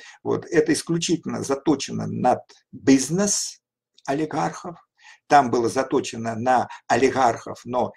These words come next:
в вертикали власти, это исполнительные представители, депутаты, руководители и те, которые считают, что они пора ли им руководить там регионом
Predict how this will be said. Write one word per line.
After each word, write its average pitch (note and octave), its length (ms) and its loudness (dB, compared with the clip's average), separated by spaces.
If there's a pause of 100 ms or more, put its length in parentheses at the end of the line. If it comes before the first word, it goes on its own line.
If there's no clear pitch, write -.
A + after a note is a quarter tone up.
(140)
в G#2 60 -10
вертикали A#2 600 0
власти, D#3+ 600 -6
это A2 200 -8
исполнительные G#2+ 540 -8
представители, D3 540 -10
депутаты, E3+ 760 -6 (180)
руководители C#3 840 -6 (260)
и B2 380 -4
те, E3+ 120 0
которые D3 500 -4 (240)
считают, C3+ 560 -4
что - 280 -6
они A#2 200 -6
пора B2 300 -2
ли F#2 200 -8
им C3 320 -6 (160)
руководить G#2+ 760 -4
там G2+ 340 -12
регионом C#3 640 -4